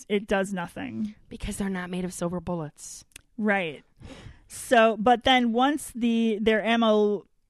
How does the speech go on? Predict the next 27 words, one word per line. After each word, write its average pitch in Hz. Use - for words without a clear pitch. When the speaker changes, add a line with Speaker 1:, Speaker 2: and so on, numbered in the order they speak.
Speaker 1:
runs 208
short, 240
they 208
realize 202
they're 208
not 196
gonna 202
last 185
and 185
they 185
have 190
to 185
escape. 170
And 190
it's -
like, 202
well, 196
dude, 202
even 202
when 190
you 190
had 190
a 190
million 202
rounds, 190
you 202
weren't 185